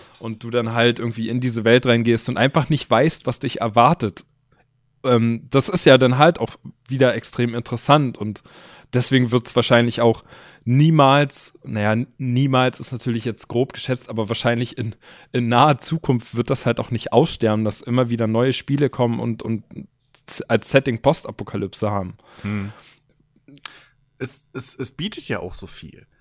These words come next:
Speaker 2: Also, ähm, ich hab <laughs> zum Beispiel, wenn du allein mal guckst, was, was auch Filme schon gemacht haben, ne? Dieses Wasserding, ich meine, da kannst du jetzt sagen, okay, Waterworld.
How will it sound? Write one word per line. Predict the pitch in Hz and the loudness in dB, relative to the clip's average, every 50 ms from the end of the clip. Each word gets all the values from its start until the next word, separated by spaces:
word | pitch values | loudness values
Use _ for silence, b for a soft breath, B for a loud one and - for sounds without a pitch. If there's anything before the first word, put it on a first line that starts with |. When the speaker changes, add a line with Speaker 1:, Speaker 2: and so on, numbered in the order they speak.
| b b b - | b b b -8
Speaker 2:
Also, | 107 107 123 117 | -6 -4 -2 -2
ähm, | 127 123 131 | -2 -2 -4
ich | 131 117 - | -6 -8 -8
hab | 147 - - | -10 -10 -10
<laughs> | |
zum | - - - 170 | -8 -6 -4 -2
Beispiel, | 151 139 - - 147 135 b b b b b b b | -2 -4 -4 -8 -12 -14 b b b b b b b
wenn | - 120 | -6 -4
du | 131 131 | -2 -2
allein | 127 131 143 | 0 0 0
mal | 147 143 139 | -2 -2 -4
guckst, | 139 - - - - - | -4 -8 -14 -16 -12 -8
was, | 127 120 117 - | -8 -8 -8 -8
was | - 117 - | -8 -8 -8
auch | - 107 - | -8 -10 -10
Filme | - - - 135 180 233 254 240 | -10 -8 -4 -4 -4 -2 -4 -4
schon | - - - 113 107 104 | -6 -6 -8 -10 -8 -8
gemacht | 98 95 92 98 98 - - - | -8 -8 -10 -10 -12 -14 -18 -18
haben, | 90 90 | -16 -14
ne? | 90 101 143 185 175 | -10 -10 -10 -10 -10
Dieses | 147 139 120 123 117 - - | -10 -10 -10 -10 -12 -10 -6
Wasserding, | 113 127 143 - 196 185 170 - 180 180 175 165 | -4 -4 -4 -4 -4 -6 -6 -8 -10 -10 -12 -12
ich | 147 - | -10 -8
meine, | 135 127 123 | -8 -8 -8
da | 123 | -8
kannst | - - 123 123 | -10 -12 -14 -14
du | - 117 | -14 -14
jetzt | - | -14
sagen, | - 98 - | -14 -14 -16
okay, | - - - 151 - | -16 -14 -12 -10 -8
Waterworld. | 101 113 - 190 175 185 185 185 185 214 - | -6 -6 -6 -6 -4 -2 -2 -2 -2 -2 -4